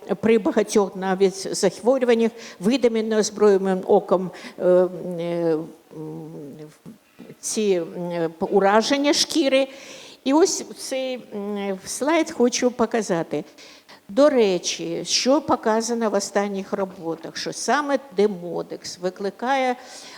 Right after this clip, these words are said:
активацію Т Л Р рецепторів. Про Т Л Р рецептори, toll-like подібні рецептори, про них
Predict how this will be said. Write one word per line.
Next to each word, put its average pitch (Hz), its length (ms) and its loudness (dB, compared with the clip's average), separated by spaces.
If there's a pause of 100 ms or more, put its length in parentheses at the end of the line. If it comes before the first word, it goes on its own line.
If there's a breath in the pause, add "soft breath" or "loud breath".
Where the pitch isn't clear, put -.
активацію 214 840 0
Т 220 180 -2
Л 185 240 0
Р 214 180 -2 (340)
рецепторів. 170 800 -10 (200)
Про 196 160 -12
Т 254 160 -2
Л 262 180 -4
Р 277 240 -2 (180)
рецептори, 254 640 -2 (440)
toll-like 196 880 0 (300)
подібні 180 720 -6
рецептори, 185 680 -4 (460 loud breath)
про 214 180 4
них 277 300 2